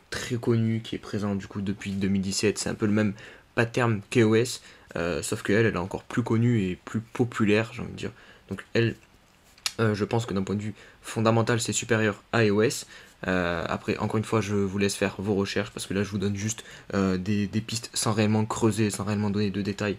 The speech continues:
Donc je vais pas vous influencer, je préfère que vous fassiez vos propres recherches sur le côté fondamental. Euh, donc il a pris cinquante-six pour cent en sept jours, donc c'est pareil. Euh, c'est pas,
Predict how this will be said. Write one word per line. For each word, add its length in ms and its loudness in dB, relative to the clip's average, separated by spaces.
Donc 100 -6
je 60 -6
vais 80 -4
pas 100 6
vous 200 2
influencer, 460 0
je 60 -2
préfère 240 -4
que 60 -4
vous 40 -10
fassiez 300 -4
vos 120 0
propres 280 0
recherches 460 -4
sur 100 -6
le 60 -2
côté 180 0
fondamental. 640 0
Euh, 140 0
donc 200 -2
il 100 2
a 60 4
pris 260 -6
cinquante-six 520 -4
pour 240 -4
cent 220 -2
en 80 2
sept 200 2
jours, 140 2
donc 120 -4
c'est 120 0
pareil. 360 0
Euh, 380 -2
c'est 240 -14
pas, 380 2